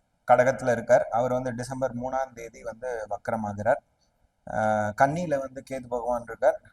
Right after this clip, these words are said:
அதே மாதிரி கார்த்திகை மாசம்ங்கிறதுனால சூரியன் வந்து விருச்சிகத்துல இருக்கார். ஆஹ், <clears throat> புதன் வந்து வக்கரமாக ஆகிறார் டிசம்பர் நாலாம் தேதி. ஆஹ், விருச்சிகத்திலேயே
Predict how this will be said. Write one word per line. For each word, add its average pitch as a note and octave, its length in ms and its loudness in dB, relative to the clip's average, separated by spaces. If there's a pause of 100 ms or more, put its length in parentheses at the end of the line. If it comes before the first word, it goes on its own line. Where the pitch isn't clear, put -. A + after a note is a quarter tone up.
(240)
அதே B2+ 240 -2
மாதிரி C3 340 0 (340)
கார்த்திகை D3 440 4
மாசம்ங்கிறதுனால B2 720 -6 (100)
சூரியன் D#3+ 520 -8
வந்து A2+ 560 -6
விருச்சிகத்துல A#2+ 540 -6
இருக்கார். G#2+ 320 2 (800)
ஆஹ், A2 520 6 (540)
<clears throat> C3+ 640 2
புதன் F3+ 280 6
வந்து D3 260 4
வக்கரமாக C3 540 4 (340)
ஆகிறார் C#3+ 380 12 (200)
டிசம்பர் B2+ 400 2
நாலாம் B2 400 6
தேதி. A#2+ 280 -8 (280)
ஆஹ், G#2+ 800 -4 (580)
விருச்சிகத்திலேயே B2 680 -2